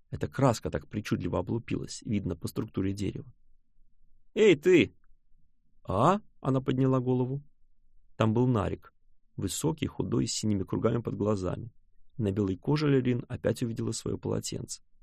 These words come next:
и усмехнулась. "Чё ржёшь?" Он говорил без интонации, ни вопрос, ни восклицания, ни ответ. Как будто слова существуют отдельно друг от друга, и он просто зачитывал словарь по алфавиту. "Ничего не ржу". "Есть?"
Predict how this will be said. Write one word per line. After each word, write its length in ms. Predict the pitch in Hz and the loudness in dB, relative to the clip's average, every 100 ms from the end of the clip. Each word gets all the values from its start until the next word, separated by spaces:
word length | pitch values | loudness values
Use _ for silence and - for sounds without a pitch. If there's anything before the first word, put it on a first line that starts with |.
| - | -8
и 60 | 123 | -6
усмехнулась. 680 | 117 117 - 123 135 - - - - _ _ _ _ _ | -4 -6 -6 -8 -10 -14 -20 -20 -20 _ _ _ _ _
"Чё 160 | - 147 | 6 6
ржёшь?" 540 | 143 151 117 - - - - - - - - - - _ - | 8 8 8 6 -4 -16 -20 -20 -20 -20 -20 -20 -20 _ -2
Он 140 | 107 | 2
говорил 240 | 104 113 | 2 2
без 180 | 110 104 | 2 0
интонации, 580 | 110 110 131 95 - - | 0 0 0 0 -2 -4
ни 80 | 101 | -2
вопрос, 340 | 107 151 151 | 0 0 0
ни 60 | 143 | 0
восклицания, 680 | 98 - 107 - 139 127 95 | -4 -2 -2 0 0 0 0
ни 120 | 95 | 0
ответ. 440 | 101 - 131 127 - - - - - - | -2 -2 -2 -2 -6 -20 -20 -20 -20 -10
Как 140 | 107 | -6
будто 220 | 110 127 - | -4 -2 -2
слова 240 | 127 127 | 0 2
существуют 560 | 131 123 120 - 120 - | 2 -2 -4 0 -2 0
отдельно 480 | 123 117 131 123 95 | -4 0 2 2 2
друг 240 | 90 92 | 0 0
от 120 | 113 110 | 0 0
друга, 360 | 110 85 - - - _ - | 0 0 -6 -16 -20 _ -4
и 60 | |
он 160 | - 98 | 0 0
просто 300 | - 135 - | 0 -2 0
зачитывал 400 | 101 - 110 101 | -2 -2 -2 -4
словарь 300 | - 101 98 | -2 0 0
по 100 | - | 0
алфавиту. 500 | 101 - 104 90 - - - _ _ _ - | 0 0 -2 -2 -8 -20 -20 _ _ _ -8
"Ничего 280 | 82 - | -2 2
не 100 | 123 | 4
ржу". 320 | 117 104 101 101 - - - - _ - - | 4 2 -2 -4 -14 -20 -20 -20 _ -18 -8
"Есть?" 760 | - 107 113 143 165 - - | 2 4 6 6 4 0 -10